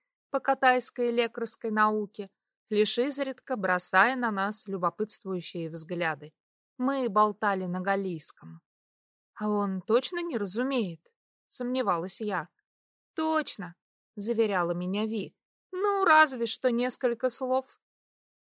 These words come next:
"У тебя очень красивый муж", призналась я. "Я тебе завидую". "Кто? Это собака степная?"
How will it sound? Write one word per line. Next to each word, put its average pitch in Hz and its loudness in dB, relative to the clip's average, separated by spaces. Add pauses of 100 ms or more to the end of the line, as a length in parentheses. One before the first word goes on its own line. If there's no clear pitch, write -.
(260)
"У 233 -4
тебя 240 4
очень 226 2
красивый 247 0
муж", 220 -6 (240)
призналась 196 0
я. 196 -2 (500)
"Я 302 0
тебе 226 2
завидую". 185 -4 (560)
"Кто? 359 2 (320)
Это 370 2
собака 302 6
степная?" 302 2